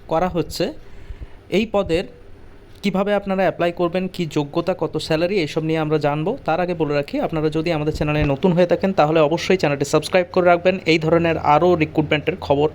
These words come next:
পাওয়ার জন্য। তাহলে আপনারা রিক্রুটমেন্টের নোটিশটি দেখতে পাচ্ছেন, যেটি গত পনেরো ছয় দু হাজার চব্বিশ তারিখে পাবলিশ হয়েছে। এখানে বলা হয়েছে, "Online application are invited for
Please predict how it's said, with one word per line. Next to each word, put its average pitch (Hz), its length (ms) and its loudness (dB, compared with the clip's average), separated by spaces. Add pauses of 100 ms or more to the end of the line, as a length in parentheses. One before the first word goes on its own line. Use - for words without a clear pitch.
(100)
পাওয়ার 139 260 4
জন্য। 123 340 2 (920)
তাহলে 202 340 2 (100)
আপনারা 180 320 4 (460)
রিক্রুটমেন্টের 190 640 2
নোটিশটি 185 340 2
দেখতে 156 240 0
পাচ্ছেন, 196 380 2
যেটি 165 480 2 (160)
গত - 240 0 (360)
পনেরো 185 320 4
ছয় 180 340 0
দু 156 180 4
হাজার 160 280 4 (120)
চব্বিশ 170 400 4
তারিখে 185 200 2
পাবলিশ 147 420 0
হয়েছে। 143 240 2 (200)
এখানে 165 180 -2
বলা 151 240 2
হয়েছে, 180 260 2 (200)
"Online 190 280 2 (100)
application 185 520 0 (140)
are 151 120 4 (120)
invited 175 400 2 (140)
for 151 180 4